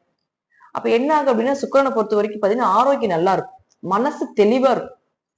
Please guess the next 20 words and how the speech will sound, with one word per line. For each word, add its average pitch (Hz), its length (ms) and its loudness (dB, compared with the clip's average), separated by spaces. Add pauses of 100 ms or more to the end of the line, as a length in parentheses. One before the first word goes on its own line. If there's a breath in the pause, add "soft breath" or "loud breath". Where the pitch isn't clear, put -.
(320)
நல்லா 277 380 -2
முடிவெடுக்க 233 460 2
முடியும், 160 320 -4
யோசிச்சு 294 480 0
முடிவெடுப்பீங்க. 185 580 0 (160)
ஓகே, 180 280 -2
இதுதான் 185 380 2 (140)
கரெக்ட், 180 460 -2
இதுதான் 165 340 0
நம்ம 214 180 -2
பண்ணணும், 170 500 -2 (440)
இது 165 120 -12
இப்படி 160 180 -8
வராது 180 480 2 (160)
அப்படிங்கிறத, 170 600 -2
இவ்வளவு 190 320 0
நாள் 269 180 0
குழப்பங்கள் 214 440 0
இருந்தாலும் 185 440 -2
கூட 185 180 2